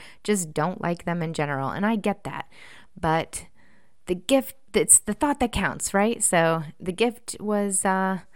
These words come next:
something different, and hopefully you'll tune in next time for something you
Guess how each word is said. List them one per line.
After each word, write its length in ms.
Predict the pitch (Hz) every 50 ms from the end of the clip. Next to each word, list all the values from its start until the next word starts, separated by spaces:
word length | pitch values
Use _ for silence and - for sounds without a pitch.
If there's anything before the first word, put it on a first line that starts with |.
| - - - - - - - -
something 340 | - 254 254 240 254 240 220
different, 520 | 233 220 220 - 226 214 214 208 208 - - -
and 420 | 175 170 165 165 165 170 165 - - - - - - - - -
hopefully 440 | - 330 339 - - 254 226 190 185
you'll 140 | 180 165 165
tune 300 | - - - 196 185 170
in 120 | 160 160
next 300 | 170 180 190 - - -
time 440 | - 165 147 147 143 135 139 143 147
for 440 | - - - 160 151 151 151 151 156
something 500 | 151 - 185 180 175 180 175 175 175 175 - - - - - - - -
you 720 | 156 156 170 180 180 175 175 170 170 170 170 175 170 165